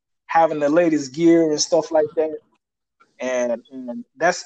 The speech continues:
actually where they mess up at, you know what I'm saying? You're supposed to be in, like, figuring out where to invest your money, uh, uh, and either stocks, real estate, all this stuff, stuff that's gonna benefit you for the long run, you know what I'm saying?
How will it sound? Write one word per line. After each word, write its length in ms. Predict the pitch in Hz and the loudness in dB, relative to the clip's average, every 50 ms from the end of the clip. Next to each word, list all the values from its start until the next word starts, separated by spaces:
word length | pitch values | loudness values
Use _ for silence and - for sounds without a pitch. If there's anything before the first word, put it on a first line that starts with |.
| _ - | _ -2
actually 720 | 160 190 185 - - 175 160 156 147 135 131 120 - _ _ _ _ _ | -2 0 -2 -2 -6 -6 -4 -4 -4 -4 -4 -6 -8 _ _ _ _ _
where 200 | 131 135 147 156 | -10 -8 -6 -4
they 140 | 151 147 143 | -4 -4 -4
mess 320 | 147 165 165 165 - - 185 | -2 -2 -2 0 0 0 0
up 120 | 185 185 - - | 0 0 -2 -8
at, 80 | 190 - _ _ _ - | -18 -18 _ _ _ -18
you 80 | 147 | -14
know 80 | 151 143 | -12 -10
what 60 | 139 | -10
I'm 60 | 147 | -8
saying? 300 | - - 160 151 143 139 | -6 -6 -4 -4 -4 -6
You're 100 | 147 175 | -8 -10
supposed 360 | 175 - - 165 156 151 151 | -12 -10 -6 -6 -4 -4 -4
to 60 | 156 151 | -6 -6
be 100 | 160 151 | -6 -6
in, 180 | 139 131 123 - - - - _ _ _ _ _ - | -6 -6 -8 -12 -18 -20 -20 _ _ _ _ _ -6
like, 180 | 156 135 - - - - - - | -6 -6 -6 -6 -12 -20 -4 0
figuring 340 | 208 190 180 175 170 170 180 | 2 2 4 2 2 2 2
out 200 | 170 165 160 - - - | 2 2 0 -2 -4 -8
where 160 | 139 160 180 180 | -2 0 0 2
to 160 | 180 170 160 | 2 2 0
invest 400 | 160 156 147 175 175 165 - - | -2 -2 0 2 2 2 0 -4
your 100 | 160 147 | -10 -8
money, 480 | 143 156 165 160 139 123 113 104 101 _ _ _ _ | -6 -4 -4 -4 -4 -8 -14 -20 -20 _ _ _ _
uh, 40 | - 127 123 120 120 117 120 127 127 123 | -6 -6 -4 -4 -4 -4 -4 -4 -4 -6
uh, 120 | 117 117 120 123 | -6 -8 -10 -12
and 180 | 117 117 120 - _ _ _ _ - 139 | -14 -18 -20 -20 _ _ _ _ -4 -4
either 340 | 135 139 131 139 139 131 | -4 -2 -4 -6 -8 -6
stocks, 600 | 127 - - - - 160 165 156 151 156 - - - | -4 -4 -2 -2 0 0 0 0 0 -4 -8 -12 -10
real 220 | 147 156 170 160 160 | -4 -2 0 0 0
estate, 460 | 151 - - 175 160 160 156 170 - - | -2 -4 -4 -4 -4 -4 -6 -6 -6 -2
all 240 | 160 156 156 160 160 | 0 2 2 2 0
this 180 | 156 156 151 - | -2 -4 -6 -6
stuff, 380 | - - 156 151 151 - - _ _ _ _ _ _ _ _ _ _ _ _ - | -4 -4 -4 -2 -4 -6 -10 _ _ _ _ _ _ _ _ _ _ _ _ -18
stuff 300 | - - - 240 220 220 | -8 -4 -2 -2 0 0
that's 160 | 220 214 196 | -2 -2 0
gonna 220 | 190 202 175 170 | -2 -4 -4 -4
benefit 540 | 160 190 208 208 185 - - 202 196 - - | -2 0 0 0 0 -2 -2 -4 -4 -4 -6
you 80 | 196 175 | -10 -8
for 160 | - - 185 | -6 -4 -2
the 80 | 165 147 | -2 0
long 400 | 143 160 180 180 175 170 165 160 | 0 0 0 0 0 0 0 0
run, 360 | 175 175 165 147 127 120 123 | -2 -2 -2 -2 -4 -6 -8
you 60 | 147 | -6
know 80 | 165 165 | -4 -4
what 80 | 160 156 | -4 -4
I'm 60 | 143 | -6
saying? 380 | - - 160 160 160 156 156 | -6 -8 -8 -6 -6 -8 -8